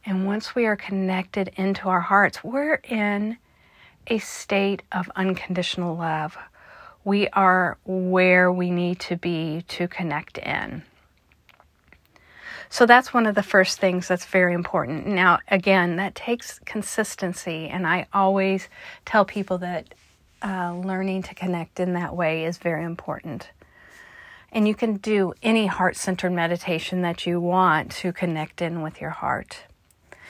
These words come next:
Then I set the intention for connecting with the highest and best good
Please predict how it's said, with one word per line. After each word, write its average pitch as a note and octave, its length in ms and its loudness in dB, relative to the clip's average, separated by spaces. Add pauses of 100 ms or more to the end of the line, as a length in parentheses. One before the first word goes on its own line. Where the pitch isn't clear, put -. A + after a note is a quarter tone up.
(300)
Then A#3+ 300 6
I A3+ 180 2
set A3+ 300 0
the A#3 160 0
intention F3+ 880 -4 (120)
for F#3+ 800 0
connecting G3 680 0
with F#3 200 -2
the F3 80 0
highest F#3 840 -2
and F#3 320 -6
best E3+ 420 -2 (260)
good F3 540 -2